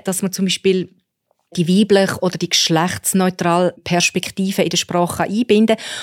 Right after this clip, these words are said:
Und da gibt's halt wie unterschiedliche Konnotationen. Also eben, ich hab's gesagt, der Genderstern, das kommt, äh, ganz klar aus, aus einer Richtung. Dann gibt's ja den Doppelpunkt. Und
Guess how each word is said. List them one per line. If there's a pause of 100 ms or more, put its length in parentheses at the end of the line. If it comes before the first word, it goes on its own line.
Und
da
gibt's
halt
wie
unterschiedliche
Konnotationen.
Also
eben,
ich
hab's
gesagt,
der
Genderstern,
das
kommt,
äh,
ganz
klar
aus,
aus
einer
Richtung. (500)
Dann
gibt's
ja
den
Doppelpunkt. (260)
Und